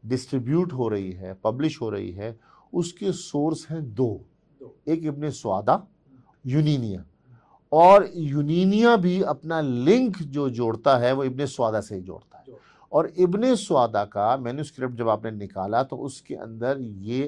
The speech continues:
Speaker 1: الفاظ موجود نہیں ہے کہ عمار رضی اللہ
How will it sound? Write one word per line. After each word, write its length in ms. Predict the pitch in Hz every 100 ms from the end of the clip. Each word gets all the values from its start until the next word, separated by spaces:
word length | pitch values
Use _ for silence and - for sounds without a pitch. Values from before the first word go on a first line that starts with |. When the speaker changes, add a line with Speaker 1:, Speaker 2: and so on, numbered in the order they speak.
| 143
Speaker 1:
الفاظ 580 | 110 104 104 107 123 110
موجود 680 | 101 98 104 120 110 92 92
نہیں 360 | 120 190 127
ہے 200 | 107 127
کہ 180 | 131 117
عمار 580 | 101 113 107 113 139 156 156 110 110
رضی 220 | 107 107
اللہ 240 | 110 113